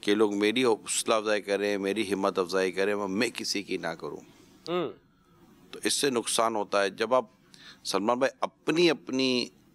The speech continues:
Speaker 1: जीते हैं ना,
Speaker 2: हाय, हाय।
Speaker 1: तो वो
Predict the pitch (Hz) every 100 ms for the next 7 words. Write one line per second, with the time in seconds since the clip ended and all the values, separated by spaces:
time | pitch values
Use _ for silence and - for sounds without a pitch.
0 | _ _ _ _ _ - 98 113 110 120
1 | 113 110 - _ - - - 147 160 120
2 | 117 - _ _ _ _ _ _ 101 98
3 | 90 - 98 120 131 127 117